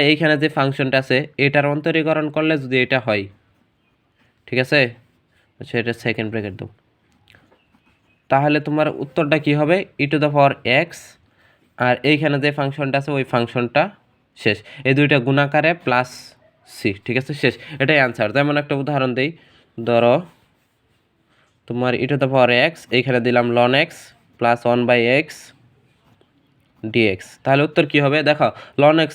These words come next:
এর অন্তরীকরণ করলে কিন্তু one by x, তাই না? তাহলে তোমার এই শর্তের সাথে মিলে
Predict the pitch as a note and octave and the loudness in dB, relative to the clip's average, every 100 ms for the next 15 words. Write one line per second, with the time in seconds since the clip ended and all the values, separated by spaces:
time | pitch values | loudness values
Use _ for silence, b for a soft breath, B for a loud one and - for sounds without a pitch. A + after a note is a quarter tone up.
0 | E3 F3+ G3+ - - D3+ D#3+ D#3+ D#3+ D#3+ | 0 2 0 -6 -2 0 2 2 2 0
1 | D#3 D#3 D#3+ D3+ C#3+ F3 D#3+ C3 B2 G#2+ | 0 0 2 0 -2 0 0 2 2 0
2 | G2 - - _ - B2+ D#3+ F#3 B B | -4 -12 -20 _ -2 0 0 -2 B B
3 | - D#3 D3+ D#3 D3+ D3 C#3+ C#3 C3 D3+ | 0 2 2 2 2 2 0 -2 -2 -2
4 | C#3+ C#3+ C3+ C3 C3 | 0 0 2 2 2